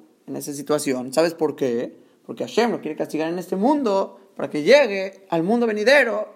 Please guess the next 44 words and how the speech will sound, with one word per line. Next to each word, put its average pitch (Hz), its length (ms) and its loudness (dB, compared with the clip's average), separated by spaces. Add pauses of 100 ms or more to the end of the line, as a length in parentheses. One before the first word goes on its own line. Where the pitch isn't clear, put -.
limpio. 233 480 0 (1040)
El 127 140 -8
rasha 127 320 -2
que 151 60 -8
le 139 60 -4
va 139 100 -6
bien 165 220 -2
en 175 60 -8
este 185 180 -2
mundo 214 800 0
es 156 160 -8
el 147 160 -2
pago 220 460 4
que 175 80 -8
le 165 80 -2
van 190 160 0
a 180 60 -4
dar 202 280 0
por 165 140 -6
sus 160 180 -10
acciones, 185 800 -2 (140)
sus 143 180 -12
pocas 247 380 2
acciones 202 360 -2
buenas 190 320 -2
que 156 120 -4
tiene, 127 380 -6 (340)
y 170 60 -2
arriba 226 440 4
lo 208 120 -2
castigan. 165 560 -6 (1120)
Es 147 140 -10
el 151 100 -4
pasuk 214 380 0
que 202 60 2
había 180 180 0
dicho 180 220 -6
el 143 80 -2
Rambam, 208 580 0
"Ki 160 120 -10
po'al 240 440 4
adam 156 260 -6
yashalem 170 420 -8
lo". 285 420 -2